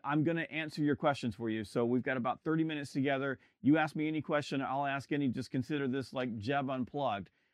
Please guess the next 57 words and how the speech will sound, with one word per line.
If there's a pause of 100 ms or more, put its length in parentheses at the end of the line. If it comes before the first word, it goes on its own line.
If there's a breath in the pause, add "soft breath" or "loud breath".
I
think
the
first
question
we
have,
my,
uh,
my
friend
Trey
over
here,
who's
right
to
my, (240 soft breath)
my
right
side,
is, (280 soft breath)
uh,
a
question
about,
uh,
uh,
from
a
rep
who
says
that (240 soft breath)
they
feel
like
right
now
they're,
they're
being
a (100)
therapist
to (260 soft breath)
their
customers
and
the
people
they're
calling. (320)
And
I
think
that's
a,